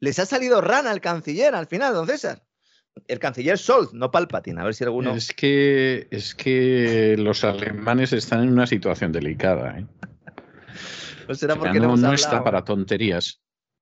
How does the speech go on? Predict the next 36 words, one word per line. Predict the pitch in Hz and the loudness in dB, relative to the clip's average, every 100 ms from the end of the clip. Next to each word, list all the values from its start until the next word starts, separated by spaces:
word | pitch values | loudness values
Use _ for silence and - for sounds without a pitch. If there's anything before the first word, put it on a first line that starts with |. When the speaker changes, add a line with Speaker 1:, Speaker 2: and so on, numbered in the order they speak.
| _ | _
Speaker 1:
Claro. | 147 117 | -2 0
Speaker 2:
No, | 113 | 2
no | 113 | 0
será | 131 113 | 0 0
porque | 113 98 | 0 -2
no | 95 | -2
lo | |
hemos | 87 92 | -4 -4
dicho, | 92 - - | -4 -6 -10
¿eh? | - - - | -12 -16 -20
Speaker 1:
Sí, | - 139 160 151 254 | -10 -4 -2 -2 -4
es | 104 - | -8 -10
que | - | -4
Alemania, | 135 165 185 226 220 185 147 123 | -2 -2 -2 -2 -2 0 -2 -4
insisto, | 113 196 123 98 | -8 -4 -4 -2
vamos | 139 139 | -2 0
a | |
ver, | 101 - _ | -2 -6 _
ahora | 175 226 | -2 0
mismo, | 254 214 - | 0 -4 -2
¿cuál | 156 | -2
es | 143 | -2
el | |
problema? | - 90 80 73 - _ - - | -4 -6 -10 -14 -18 _ -20 -12
La | - 131 | -4 -2
Casa | 180 196 | 0 2
Blanca, | 196 220 262 - - _ _ | 0 0 -2 -2 -8 _ _
sobre | - 120 | -6 0
todo | 160 | 0
el | 175 | 2
Pentágono | 131 123 156 143 117 | -2 0 0 0 -4
y | |
sus | 117 | -6
empresas | 107 123 151 147 | -6 -4 -2 0
de | |
armamento, | 135 123 151 175 233 - | 0 -2 -2 -2 -4 -6